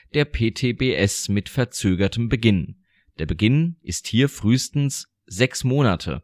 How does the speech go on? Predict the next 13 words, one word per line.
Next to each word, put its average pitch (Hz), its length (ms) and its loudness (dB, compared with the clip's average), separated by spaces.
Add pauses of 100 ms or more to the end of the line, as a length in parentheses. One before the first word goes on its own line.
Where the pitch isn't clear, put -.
(300)
nach 85 280 -2
dem 98 320 -2
Ereignis. - 840 -6 (1900)
Komorbidität. 135 1300 0 (460)
Komorbide 120 840 4
treten 90 520 -2
Missbrauch 127 800 0 (180)
oder 110 300 0
Abhängigkeit 98 680 0
von 123 160 -2
Alkohol 95 680 -2
und - 320 -6
Benzodiazepinen, 95 1300 0